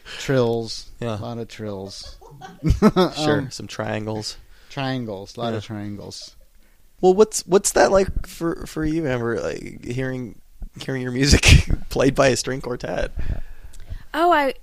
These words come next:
Speaker 3: it's, it was really like a dream come true. I, I've always wanted to hear th-,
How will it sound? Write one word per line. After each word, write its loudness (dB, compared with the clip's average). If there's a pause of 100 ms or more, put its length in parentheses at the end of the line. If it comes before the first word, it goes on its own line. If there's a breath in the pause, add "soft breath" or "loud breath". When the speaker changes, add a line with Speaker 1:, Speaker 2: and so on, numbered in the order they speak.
Speaker 3:
it's, -8
it 0
was -2
really 0
like -4
a -4
dream 0
come -6
true. -2
I, -2
I've -8
always -4
wanted -4 (1000)
to -10
hear -4
th-, -10